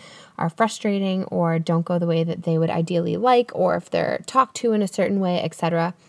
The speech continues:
So the fact that you're able to accept this about yourself and the fact that you're eager to change it is a really beautiful thing and is worth noting. Second,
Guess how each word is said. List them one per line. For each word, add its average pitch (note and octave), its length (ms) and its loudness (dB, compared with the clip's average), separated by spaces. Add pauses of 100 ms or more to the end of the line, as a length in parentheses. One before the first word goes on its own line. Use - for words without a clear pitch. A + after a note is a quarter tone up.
(420)
So A3+ 420 6
the A3 140 4
fact A3+ 300 4
that A4 120 8
you're B3+ 180 4
able G3 340 2
to F3 560 2 (280)
accept E3 400 0
this G#3+ 180 0
about A#3+ 240 2
yourself A#3+ 640 2 (100)
and E3+ 460 0 (300)
the F3 100 0
fact E3+ 260 2
that - 120 -2
you're F3+ 200 -2
eager F3 500 2
to - 160 -4
change E3+ 400 -2
it C#4 280 2
is F3 560 0 (120)
a F#3+ 120 2
really E3+ 580 2
beautiful E3 400 -2
thing E3 420 -2
and F#3+ 140 0
is E3 180 -2
worth D3+ 240 -4
noting. - 460 -8 (1800)
Second, C#4+ 440 4